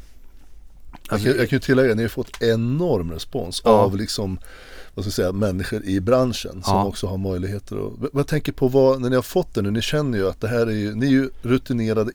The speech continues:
Speaker 1: erfarna musiker
Speaker 2: Mm.
Speaker 1: allihopa. Och det låter ju, gå in, alltså verkligen ett råd, ni som inte har lyssnat på, he-,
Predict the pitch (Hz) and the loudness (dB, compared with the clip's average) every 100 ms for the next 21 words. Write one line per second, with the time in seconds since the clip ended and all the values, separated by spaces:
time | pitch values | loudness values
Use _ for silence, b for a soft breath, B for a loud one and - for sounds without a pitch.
0 | 107 101 - 101 95 87 87 101 95 101 | -2 -2 -2 -4 -2 -2 -4 -4 0 0
1 | 92 92 - - - B B B B B | 2 0 -4 -10 -12 B B B B B
2 | B - 110 117 131 131 139 - 101 127 | B 0 6 8 8 6 4 2 2 4
3 | 170 170 151 - 123 131 127 123 127 - | 4 2 0 2 4 4 4 6 6 4
4 | 120 135 120 113 110 123 120 131 123 117 | -2 0 0 0 -2 0 0 2 2 2
5 | 143 127 117 160 | -2 -4 -2 -2